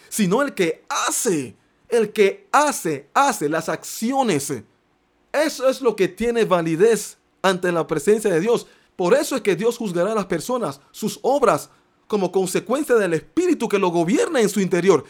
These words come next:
Y si el espíritu de Dios es quien gobierna el interior del individuo, entonces las obras van a ser buenas. Pero si no es el espíritu de Dios, pero el espíritu de la carne gobernando al individuo,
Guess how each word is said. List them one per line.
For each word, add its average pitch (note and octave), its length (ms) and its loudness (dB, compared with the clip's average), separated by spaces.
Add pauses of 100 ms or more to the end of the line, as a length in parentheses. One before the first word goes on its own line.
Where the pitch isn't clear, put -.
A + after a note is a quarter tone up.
(140)
Y C3 80 -14
si - 120 -4
el B2 80 -2
espíritu F4 420 2
de G3+ 100 6
Dios F#3+ 300 2 (440)
es F#3+ 160 -4
quien G3+ 200 0
gobierna F3 500 -2
el G#3 80 -2
interior F3+ 360 0
del F#3 120 0
individuo, D#3+ 540 -2 (120)
entonces C#3 360 -4
las B2 120 -8
obras D#3+ 220 -4
van B2 160 -8
a A#2+ 60 -10
ser A2 160 -10
buenas. C3 440 -10 (640)
Pero E3+ 180 0
si D#3+ 180 -2
no G3+ 180 0
es F#4 140 0
el A#3+ 120 0
espíritu C4+ 460 0
de D#3+ 120 2
Dios, F#3+ 380 -2 (680)
pero F#3 160 4
el E3 60 2
espíritu D#4 560 2
de E3 80 2
la C#3+ 120 -2
carne C4 320 -2
gobernando F3 580 0
al G#3+ 100 2
individuo, F#3 500 -2